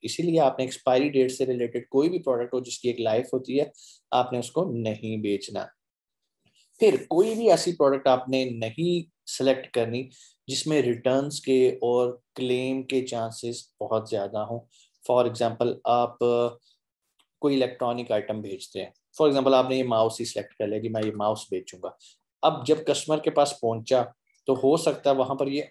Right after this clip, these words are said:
on ही ना हो, इसके अंदर शिपिंग के दौरान झटके लगे, कोई ऐसा टांका टूट गया इलेक्ट्रॉनिक सर्किट का जिसकी वजह से ये नहीं चल पाया। मीन्स कि ये एक ऐसी product है जिसमें हमें claim आने के chances हैं या return आने के chances हैं।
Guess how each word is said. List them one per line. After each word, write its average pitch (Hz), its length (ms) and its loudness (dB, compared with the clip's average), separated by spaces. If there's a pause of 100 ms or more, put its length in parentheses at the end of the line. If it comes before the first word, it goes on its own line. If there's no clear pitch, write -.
on 120 180 -4
ही 120 100 -8
ना 113 100 -6
हो, 104 220 -8 (340)
इसके 135 280 -2
अंदर 139 240 2
शिपिंग 143 420 -4
के 143 80 2
दौरान 131 440 0 (100)
झटके 120 420 0
लगे, 117 260 2
कोई 120 200 -2
ऐसा 113 220 0
टांका 123 420 -2
टूट 120 340 -6
गया 120 100 -2
इलेक्ट्रॉनिक 113 500 -4
सर्किट 110 340 -6
का 139 220 0 (360)
जिसकी 135 260 -2
वजह 127 160 4
से 127 160 -2
ये 143 100 2
नहीं 120 440 -4
चल 110 320 0
पाया। 101 300 -2 (340)
मीन्स 196 240 0
कि 214 100 -6
ये 202 160 0
एक 190 120 0
ऐसी 147 460 0
product 135 480 0 (100)
है 127 340 4
जिसमें 127 380 -4
हमें 135 340 -4
claim 131 400 0
आने 120 200 -2
के 120 140 -4
chances 113 500 -6
हैं 127 160 0
या 143 100 2
return 123 580 0
आने 113 260 -6
के - 160 -4
chances 110 520 -8
हैं। 113 140 -6